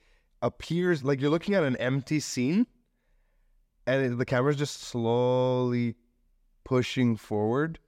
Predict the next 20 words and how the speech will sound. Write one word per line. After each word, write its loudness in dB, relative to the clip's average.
and -2
it, -2
and 0
it's -4
lasting 0
longer 2
than 0
it -2
should. -2
You're 2
like, 0
"What's -2
going 4
on? 2
Are 0
they -2
gonna -2
jump 0
scare 0
me?" 2